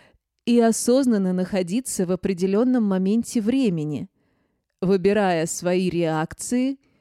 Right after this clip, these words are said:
мысли, слова и действия. Например, в какой-то конфликтной ситуации, которая выводит вас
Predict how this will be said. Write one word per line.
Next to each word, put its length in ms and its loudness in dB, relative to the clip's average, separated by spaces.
мысли, 720 0
слова 560 -2
и 200 -6
действия. 720 -4
Например, 520 2
в 60 -12
какой-то 440 0
конфликтной 640 -2
ситуации, 840 -4
которая 520 0
выводит 520 2
вас 340 -4